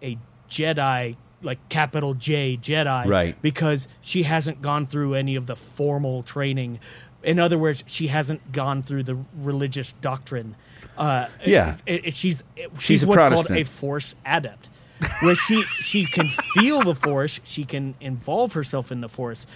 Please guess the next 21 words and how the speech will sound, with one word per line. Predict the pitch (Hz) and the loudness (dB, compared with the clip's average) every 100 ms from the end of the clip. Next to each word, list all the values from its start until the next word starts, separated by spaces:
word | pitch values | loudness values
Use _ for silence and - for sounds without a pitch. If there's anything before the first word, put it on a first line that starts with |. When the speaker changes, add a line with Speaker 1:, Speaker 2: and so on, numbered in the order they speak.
| - - | -16 -4
Speaker 1:
but | 165 | -2
she | - | 0
doesn't | 190 190 190 | 2 2 2
know | 156 156 | 2 0
the, | 143 135 127 - - - - - - - _ - - _ - | 2 0 -2 -6 -20 -20 -20 -20 -20 -20 _ -20 -20 _ -2
the | 160 | 0
backstory, | 131 143 135 - 131 113 104 95 - | 2 2 2 -2 -4 -4 -6 -12 -6
I | 139 | -4
guess | 131 120 | -2 -2
you | 127 | -4
could | 127 131 | -4 -6
say, | 120 | -6
behind | 117 113 120 131 113 | -6 -6 -4 0 4
Speaker 2:
Right. | 101 82 | 6 4
Speaker 1:
the | |
Force. | - - - - - | -2 -12 -12 -8 0
And | 202 | 2
they | 208 | 4
even | 247 240 | 2 2
show | 208 220 208 180 - | 2 2 2 0 0
other, | 151 156 151 143 | 2 4 4 2